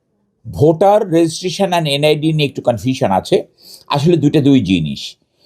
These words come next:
এনআইডি আপনি সারা বছর যে কোনো সময় আপনি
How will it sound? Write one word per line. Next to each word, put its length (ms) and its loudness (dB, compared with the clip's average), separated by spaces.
এনআইডি 680 2
আপনি 260 -2
সারা 380 2
বছর 480 2
যে 180 0
কোনো 220 0
সময় 500 2
আপনি 420 -2